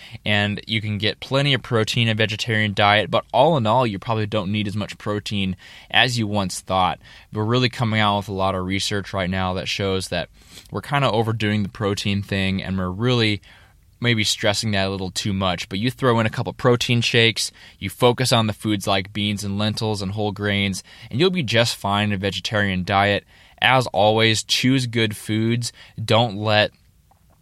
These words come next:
just because you eliminate meat, the only thing I would worry about is that the food choices are gonna be a little worse. So you're gonna eat more things like chips, crackers, uh, even veggie meats, things like that, that aren't necessarily gonna help your body as much as, you know, a lean meat would.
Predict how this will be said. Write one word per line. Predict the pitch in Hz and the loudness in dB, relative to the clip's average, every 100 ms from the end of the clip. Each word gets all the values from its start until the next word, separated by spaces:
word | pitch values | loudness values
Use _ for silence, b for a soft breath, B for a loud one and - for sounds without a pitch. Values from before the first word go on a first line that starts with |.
| - | -2
just | 113 - | -2 0
because | 113 123 110 | -4 -2 -2
you | 107 | 0
eliminate | 101 107 110 104 | 0 0 0 -2
meat, | 90 98 104 139 - | -2 0 0 0 -2
the | 107 | -2
only | 104 | -2
thing | - 110 | -2 -2
I | 98 | 0
would | 98 | 0
worry | 98 98 101 107 | -2 -2 0 0
about | 101 104 107 | 2 4 4
is | - 95 | 0 -4
that | 101 | -6
the | - | -8
food | - 110 113 | -12 -6 -4
choices | 117 - 117 120 127 | -4 -2 -2 0 -2
are | 120 | -4
gonna | 117 113 | -2 -2
be | 110 | -2
a | 110 | -2
little | 113 117 113 | 0 -2 0
worse. | 117 127 147 - - B B B | 0 0 -2 -6 -8 B B B
So | 110 | -4
you're | |
gonna | 107 101 | -2 -4
eat | - 110 | -4 -4
more | - 101 104 101 | -4 -2 -2 -2
things | 98 104 101 98 | -4 -4 -4 -6
like | - 87 80 - _ _ _ _ - - | -6 -8 -10 -14 _ _ _ _ -20 -8
chips, | - - 135 - - | -2 4 4 2 -2
crackers, | - - 117 117 120 113 107 104 - - B B B | -4 2 4 4 2 0 0 0 -4 -8 B B B
uh, | 92 90 73 | 0 2 2
even | 113 110 101 | 0 -2 -2
veggie | 95 104 107 110 | 0 0 0 0
meats, | 110 110 - - | 2 2 0 -4
things | 160 170 | -2 0
like | 156 131 - | 2 0 2
that, | 101 107 - | 2 2 2
that | 101 | -2
aren't | 104 | 0
necessarily | 98 101 104 - 95 101 104 | -2 -4 -4 -4 -2 -2 -2
gonna | 98 98 87 | -2 -4 -4
help | 104 104 - | 0 -2 -2
your | 90 | -6
body | 98 101 107 92 | 0 2 0 -4
as | 92 | -6
much | 95 95 - | -6 -6 -8
as, | - 90 95 | -12 -12 -10
you | 98 | -8
know, | 95 | -6
a | |
lean | 95 101 104 101 | -6 -4 -4 -2
meat | 135 175 107 | 0 -2 -2
would. | 104 98 | -2 -2